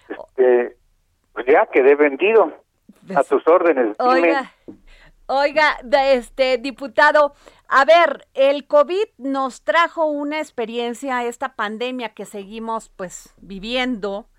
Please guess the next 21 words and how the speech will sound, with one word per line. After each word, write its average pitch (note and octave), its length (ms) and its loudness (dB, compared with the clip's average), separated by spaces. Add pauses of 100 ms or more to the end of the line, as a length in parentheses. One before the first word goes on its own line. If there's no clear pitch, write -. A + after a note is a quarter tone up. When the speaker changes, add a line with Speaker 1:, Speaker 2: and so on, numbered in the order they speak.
(140)
Speaker 2:
sufriendo, G#3+ 880 -8 (400)
nos A3 260 -8
trajo, C#4+ 580 -2
pues, - 840 -16 (300)
eh, F#3+ 440 -10
recluirnos A3+ 920 -8
en F#3+ 140 -10
nuestra F3 400 -12
casa. A3 520 -2 (320)
Sin B3 220 -10
embargo, C#4+ 480 0
la C#4+ 160 -2
cultura A#3+ 840 -4
fue B3 220 -6
gran A#3+ 340 -4
acompañante F#3+ 1000 -10 (480)
en F3+ 140 -14
estos G3+ 300 -12
momentos F#3 560 -14
tan E3+ 220 -12
terribles. E3 800 -16